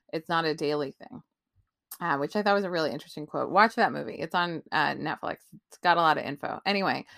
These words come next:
my experience was so great. I will also say this, like, I'm, I struggle with the etiquette of doing mushrooms with other people, um, especially, like, in a big group, uh, 'cause, like, it can be weird. I've frequently been the one that isn't doing mushrooms and everyone else is on mushrooms.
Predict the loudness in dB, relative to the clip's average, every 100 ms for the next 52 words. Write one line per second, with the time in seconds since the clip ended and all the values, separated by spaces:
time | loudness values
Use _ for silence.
0 | -20 -20 _ _ -4 4 8 8 4 2
1 | 0 2 0 0 2 2 2 0 -8 -20
2 | -20 0 8 10 12 12 10 4 4 6
3 | 4 2 0 4 4 4 4 4 8 8
4 | 8 4 4 6 6 4 0 -2 -4 -2
5 | -2 -4 -8 -10 -6 -6 -4 -4 -6 -8
6 | -4 0 0 -2 _ _ _ 4 6 6
7 | 4 0 -8 _ -4 2 2 2 0 0
8 | 0 0 -4 -2 -4 -4 -4 -4 -6 -12
9 | -6 -2 0 -2 _ -12 -8 -2 0 0
10 | -4 -2 0 0 0 4 4 4 2 -6
11 | -4 -4 -4 -4 -2 0 0 0 -2 -4
12 | -6 -6 -6 -4 -6 -6 -8 -6 -6 -6
13 | -6 -4 -6 -8 -8 -8 -8 -12 -18 -20
14 | _